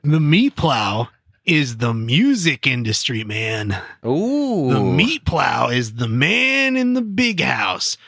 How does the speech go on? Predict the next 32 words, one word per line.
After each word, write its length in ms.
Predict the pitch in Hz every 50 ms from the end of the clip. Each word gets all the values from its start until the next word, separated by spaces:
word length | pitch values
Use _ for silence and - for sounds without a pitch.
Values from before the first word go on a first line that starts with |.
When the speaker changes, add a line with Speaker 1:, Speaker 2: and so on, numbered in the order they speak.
| _ _ _ _
Speaker 1:
plowing 640 | - - - 127 139 165 202 226 240 254 254 254 254
over 340 | 254 247 233 196 226 220 226
all 280 | 220 226 226 220 220
the 160 | 208 226 220
artists 540 | 208 202 208 208 185 160 139 117 104 - -
with 160 | 139 127 120
his 180 | 127 127 120 107
big 380 | 98 104 110 143 185 240 233 226
meat 340 | 233 233 226 214 - - -
plow, 580 | - 131 120 110 98 - - - 87 87 - - _ - - - - - _ -
trying 340 | - 160 160 165 175 180 170
to 80 | 160
get 220 | 135 123 151 160 165
'em 160 | 165 156 139
to 80 | 123
make 420 | 107 110 113 135 165 208 - - -
more 260 | 202 214 240 254 254
music 580 | 247 254 262 262 247 190 156 143 131 110 - 123
or 120 | 127 127
we're 140 | 127 127 127
gonna 260 | 123 120 113 101 98 - _ _
turn 380 | - - 196 214 233 240 240
you 220 | 233 233 240 240 240
into 160 | 240 240 254
the 100 | 233 254
machine, 760 | 247 247 262 226 - - - 240 226 196 175 151 143 131 131
man. 600 | 131 135 135 135 139 139 139 139 139 139 139 - - _ _ _
Speaker 2:
Why'd 140 | - 139 -
you 80 | - -
turn 240 | - 131 127 131
into 160 | 135 117 98 90
Ro-, 260 | 87 82 82 95 -